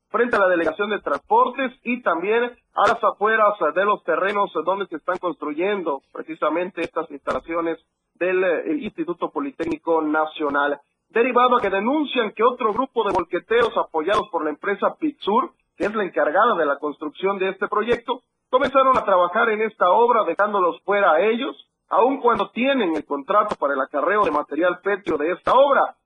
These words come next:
Los inconformes fueron atendidos por el delegado de gobierno, Amílcar Selvas, con quien entablaron un diálogo en el que expresaron sus inconformidades y sus, y sus, eh, demandas, toda vez que existe un documento firmado por el delegado de gobierno en el que el otro grupo de volqueteros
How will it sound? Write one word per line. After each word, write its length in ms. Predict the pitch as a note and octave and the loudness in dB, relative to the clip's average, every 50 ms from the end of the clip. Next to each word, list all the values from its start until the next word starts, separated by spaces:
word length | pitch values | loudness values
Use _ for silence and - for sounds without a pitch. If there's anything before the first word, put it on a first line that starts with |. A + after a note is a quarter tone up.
| _ _ _ | _ _ _
Los 240 | - G#3+ B3 C4 C4 | 0 0 2 2 0
inconformes 640 | C#4+ A#3+ - A#3+ A#3 - G#3+ A#3+ A#3+ - B3+ B3 | -2 -2 -2 -2 0 2 2 2 2 2 0 -2
fueron 260 | - A3 A3+ G#3 G#3 F#3 | 0 0 2 2 0 0
atendidos 520 | - F#3 F3 F3 F3+ G#3+ A#3 A#3+ A3+ A3+ - | 0 -2 -4 -4 -4 -2 -2 -2 -2 0 0
por 120 | F#3 F3 | -2 -2
el 60 | E3 | 0
delegado 420 | D#3+ D#3+ D#3+ D#3 F3+ G3 G#3 G3+ F#3 | -2 -2 -2 2 2 4 4 4 2
de 100 | F3 D3+ | 0 0
gobierno, 640 | D3+ D3+ D#3 F3 G3 G#3 A3 A3 A#3 A#3 A3+ G#3 E3+ | 0 -2 -2 0 0 0 0 0 0 -2 -2 -2 -2
Amílcar 500 | D3+ E3 F#3+ G3+ G3 F#3+ E3+ D#3 D3 - _ | -2 -2 -4 -6 -6 -4 -2 -2 -2 -2 _
Selvas, 400 | - A3+ B3 C4 B3+ C4+ C#4 C4+ C#4 - - _ _ _ _ _ | 0 0 2 2 4 2 2 2 0 -6 -18 _ _ _ _ _
con 220 | - G#3 A#3 C4 A#3+ | -2 -2 -2 0 0
quien 180 | C4+ C4 A#3+ | -2 -2 -2
entablaron 540 | A3+ G#3 - F#3 F3+ G3 A3 A3 A3+ A3 G#3+ | -2 0 0 0 2 4 4 4 4 2 2
un 160 | G#3+ G#3+ G3 | 0 -2 -2
diálogo 420 | - G#3+ G#3+ A3 A3 G#3+ F#3 E3 D#3+ | 0 2 2 4 4 2 2 0 0
en 60 | D3+ | -2
el 80 | D3 | -4
que 80 | - D3 | -6 -12
expresaron 560 | C#3 _ - D3+ C#3 C3+ - G3+ G3+ G3+ F#3+ | -16 _ -8 -8 -6 -2 -2 0 0 0 -2
sus 160 | - D#3+ - | -6 -12 -14
inconformidades 800 | D#3 D3+ C#3+ C#3+ C3+ C3+ - - C#3+ D3+ D#3+ F#3 G3 G3+ G3 F3 | -14 -10 -8 -10 -8 -6 -6 -6 -4 0 2 2 2 2 0 -2
y 140 | - D#3+ D3 D3 | -6 -10 -12 -10
sus, 160 | D3 C#3 - _ - | -10 -12 -12 _ -8
y 160 | D3+ D3+ C#3+ | -6 -4 -4
sus, 260 | - - D#3 D3+ C#3+ - - | -4 -2 -2 -2 -4 -4 -6
eh, 100 | C3+ C3+ | -6 -4
demandas, 480 | C#3 C#3+ F3+ G#3 A#3+ C4+ C4+ A3+ G3 - _ _ | -2 0 2 2 2 2 0 -2 -4 -6 _ _
toda 200 | - F#3+ F#3 F3+ | -6 -2 0 0
vez 160 | F3+ G3+ G3 | 0 -2 -2
que 80 | - - | -6 -10
existe 340 | - _ G#3 A3 A3 _ - | -12 _ -12 -12 -10 _ -6
un 80 | E3 | -6
documento 520 | D3+ D#3+ - - D3 D#3+ F#3+ G#3 A#3 F3+ - | -6 -6 -6 -6 -4 -4 -4 -4 -6 -8 -10
firmado 420 | - D3+ C#3+ D3 E3 F#3 F#3+ F3 - | -8 -8 -4 -2 0 0 0 -2 -4
por 120 | - C#3+ | -6 -8
el 100 | C#3 C#3 | -6 -6
delegado 360 | C#3 C#3 C#3 C#3 C#3 - F3+ D3+ | -4 -4 -4 -2 0 0 0 0
de 120 | D#3 D#3 | -2 -2
gobierno 540 | D3 D#3 E3 G#3+ A3 A3 A3+ A#3 B3 B3 - - _ _ _ - | -2 -2 -2 0 0 0 2 2 0 0 -2 -2 _ _ _ -6
en 140 | G#3+ B3 C4+ | -2 0 0
el 100 | C4 - | 0 0
que 120 | - G#3+ | 0 0
el 100 | G3+ G3 | 2 4
otro 240 | A3+ A#3+ A#3 - F#3 | 2 2 2 0 -2
grupo 320 | F3+ G3+ B3 A#3+ A3+ A3 | 0 -2 -2 -2 -2 -2
de 60 | F#3 D#3 | 0 0
volqueteros 600 | D#3 D#3 - - D#3 - - G#3+ A3 A#3 B3+ | -2 -4 -4 -6 -10 -6 -2 0 2 2 0